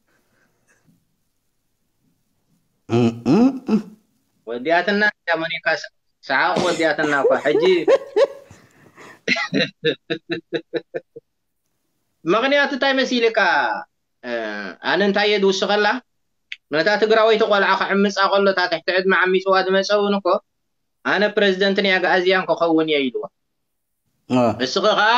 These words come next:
Speaker 2: ሰይቲ ፕሬዚደንት ክትኮን ኢኺ፣ ስለዚ ክትመሃር ኣለኪ ገለ ኢሉ፣ እ፣ ናይ ትምህርቲ ክትመሃር ዓሚፅዋ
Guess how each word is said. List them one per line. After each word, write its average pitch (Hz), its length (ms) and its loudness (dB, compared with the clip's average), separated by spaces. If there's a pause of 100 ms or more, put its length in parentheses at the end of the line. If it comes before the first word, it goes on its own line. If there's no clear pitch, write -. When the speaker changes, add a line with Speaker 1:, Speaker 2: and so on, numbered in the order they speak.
(200)
Speaker 2:
ሰይቲ 175 300 -2
ፕሬዚደንት 185 500 0
ክትኮን 170 460 0
ኢኺ፣ - 120 -16 (600)
ስለዚ 175 260 2
ክትመሃር 170 600 0
ኣለኪ 160 380 2
ገለ 131 240 0
ኢሉ፣ 135 160 4 (960)
እ፣ 127 60 -4 (100)
ናይ 143 220 2
ትምህርቲ 170 400 -2 (180)
ክትመሃር 156 580 0 (160)
ዓሚፅዋ 151 440 -2